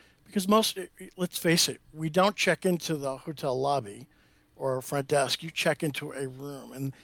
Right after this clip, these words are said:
that's what the experience is about. And so if you can make that room experience really, uh, great for the brand that you're representing, you know, it just, it really makes a difference. I, I can tell you offhand, I mean, I'm, uh, I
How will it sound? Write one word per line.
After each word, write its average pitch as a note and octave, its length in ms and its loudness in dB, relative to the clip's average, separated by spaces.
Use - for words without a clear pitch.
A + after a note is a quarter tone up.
that's F3 340 6
what E3 280 2
the C#3 120 -4
experience C#3 600 -6
is C3 100 -8
about. B2+ 460 -2
And C#3+ 120 -4
so F3 140 6
if D#3+ 80 2
you G3 100 4
can A3+ 140 4
make G3 200 6
that D3+ 240 4
room D#3+ 280 0
experience C#3+ 720 -2
really, D3+ 640 4
uh, C3+ 200 -6
great D3 360 0
for - 140 -8
the C#3 100 -8
brand D3+ 400 0
that B2+ 100 -4
you're C3 280 -8
representing, C3+ 720 -2
you E3+ 100 -2
know, F3 100 -2
it E3+ 120 0
just, - 340 0
it D#3+ 120 -2
really E3 300 4
makes D3 300 0
a C3+ 40 -4
difference. - 520 -6
I, E3 220 4
I D#3 80 2
can E3+ 180 0
tell G#3 240 8
you G#3+ 200 10
offhand, E3 800 0
I D#3 40 -4
mean, D3+ 300 -4
I'm, D3+ 340 -12
uh, C#3 280 -14
I D#3+ 40 -12